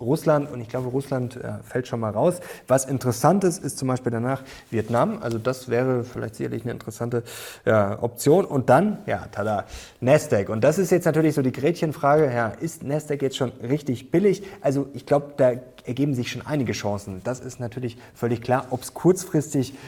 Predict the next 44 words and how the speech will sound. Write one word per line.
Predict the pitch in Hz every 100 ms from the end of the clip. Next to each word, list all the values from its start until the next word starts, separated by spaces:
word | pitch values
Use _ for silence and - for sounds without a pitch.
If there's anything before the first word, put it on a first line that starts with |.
| -
gut | - 175 175
geht, | 156 151
ja, | 120 131 -
das | 135 120 -
weiß | 113 135 135
natürlich | 120 120 110
keiner. | - 143 165
Und | 131 123
wenn | 131
man | 143
natürlich | 131 135 131 135
auch | 131 -
nur | 131
ein |
paar | 117 - 139
Jahre | 143 131
zurückgeht, | - 131 160 160 131
das | 113
muss | 131
man | 131
sich | 117 -
auch | 180
klar | - 117
machen, | 120 139 170 - - -
dass, | 120 135 -
äh, | - 127
die | 120
Nasdaq | 120 139 143 139 - -
jetzt, | 117 139 143 - - -
obwohl | 117 131 147
sie | 139
schon | 131 113
stark | - 139 151
gefallen | 123 143 139 107
ist, | 98 - -
trotzdem | - 143 - 151 143 - -
noch | 117 110
deutlich | - 120 131 139 120
höher | 131 190 147
steht | - 131 165 -
als | 120 131 -
vor | - - 123 131 -
Corona. | 139 127 127 104
Also, | - 117 101